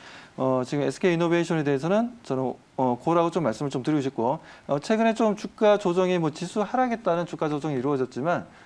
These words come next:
어, 저는 지수에 대해서는 지금 현재, 뭐, 하락 추세로 보고 있지는 않고, 어, 단기적인 조정으로 좀 보고 있는 상황입니다.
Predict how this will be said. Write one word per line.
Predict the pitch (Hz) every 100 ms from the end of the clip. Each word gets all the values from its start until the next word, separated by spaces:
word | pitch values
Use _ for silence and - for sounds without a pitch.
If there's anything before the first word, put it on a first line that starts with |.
| -
어, | - 120 120
저는 | 156 151
지수에 | - 151 165 208 202 202 202 196 190
대해서는 | 147 143 170 165
지금 | 156 143 139
현재, | 131 160 214 - - -
뭐, | - 117 113
하락 | - 226
추세로 | 233 226 214 208
보고 | 139 135 147
있지는 | 135 143
않고, | 104 131 110 - - -
어, | - 110
단기적인 | 127 139 175 165 156 190 247 - -
조정으로 | - 151 147
좀 | 143 131
보고 | 143 139
있는 | 131 127 123
상황입니다. | 131 151 127 101 90